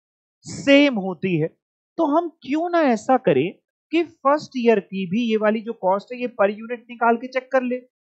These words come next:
Second year की भी per unit निकाल करके check कर ले। अगर same आई तो हम कह देंगे वेरिएबल है,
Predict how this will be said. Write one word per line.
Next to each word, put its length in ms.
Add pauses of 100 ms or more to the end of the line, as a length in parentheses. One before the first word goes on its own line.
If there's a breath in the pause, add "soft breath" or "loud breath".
(180)
Second 520
year 200
की 160
भी 160
per 220
unit 380
निकाल 320
करके 280
check 240
कर 120
ले। 120 (400)
अगर 320
same 540
आई 220
तो 420
हम 80
कह 140
देंगे 240
वेरिएबल 480
है, 60